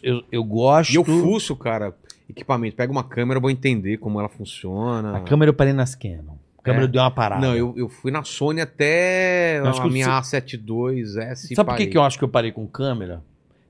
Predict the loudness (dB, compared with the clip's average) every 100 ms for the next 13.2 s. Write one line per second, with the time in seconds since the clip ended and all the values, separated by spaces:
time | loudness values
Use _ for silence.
0 | -16 -6 -4 -2 0 0 2 0 -2 -4
1 | -4 -4 -12 -4 -2 -2 -4 -2 -2 -6
2 | -14 _ _ _ _ _ _ -6 0 4
3 | 4 4 2 2 -2 -6 -6 -2 -2 -4
4 | -6 -4 -2 -4 -6 -6 -2 -2 4 8
5 | 8 6 -2 -8 -12 -16 _ _ _ _
6 | _ 0 2 4 2 -2 -2 -4 -4 -2
7 | 0 4 2 6 6 6 4 4 6 4
8 | 4 2 4 4 4 4 4 6 6 8
9 | 8 8 4 6 8 8 6 2 -8 0
10 | 2 2 0 -2 -2 -2 -4 -6 -6 -4
11 | -2 -2 0 2 2 0 -4 -6 -6 -4
12 | -4 -6 -8 -2 2 4 4 2 -2 -6
13 | -10